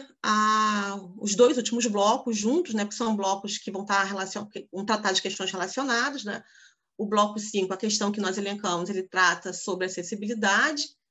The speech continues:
né, e sa-, trata sobre avaliação e acessibilidade, e o bloco seis, ele vai tratar sobre as questões de infraestrutura e depois outras questões de infraestrutura e acessibilidade, por isso foram elencados juntos.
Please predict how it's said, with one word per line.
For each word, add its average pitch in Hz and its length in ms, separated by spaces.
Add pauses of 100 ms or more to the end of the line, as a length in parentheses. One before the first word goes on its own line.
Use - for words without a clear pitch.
né, 170 300 (380)
e 202 100
sa-, 202 220
trata 175 240
sobre 185 140
avaliação 220 480
e - 20
acessibilidade, 240 920
e 285 140
o 302 120
bloco 208 360
seis, 262 600
ele 214 100
vai 240 120
tratar 226 320
sobre 233 180
as - 80
questões 214 320
de 226 80
infraestrutura 294 880
e 311 80
depois 254 280 (160)
outras 247 380
questões 240 420
de 233 80
infraestrutura 247 640
e 254 40
acessibilidade, 240 840
por 202 80
isso 208 120
foram 226 160
elencados 220 480
juntos. 160 560